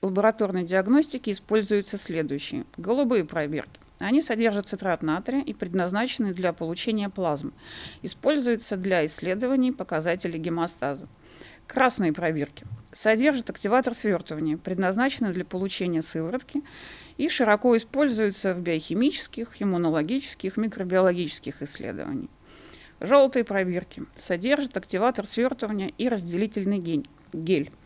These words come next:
Они также предназначены для получения сыворотки. Разделительный гель, содержащийся в пробирке, создает разделительный барьер между сывороткой и сгустком, что особенно важно при транспортировке образцов крови.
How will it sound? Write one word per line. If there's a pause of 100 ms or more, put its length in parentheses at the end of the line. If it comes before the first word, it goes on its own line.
(500)
Они
также
предназначены
для
получения
сыворотки. (880)
Разделительный
гель,
содержащийся
в
пробирке,
создает
разделительный
барьер
между
сывороткой
и
сгустком,
что
особенно
важно
при
транспортировке
образцов
крови.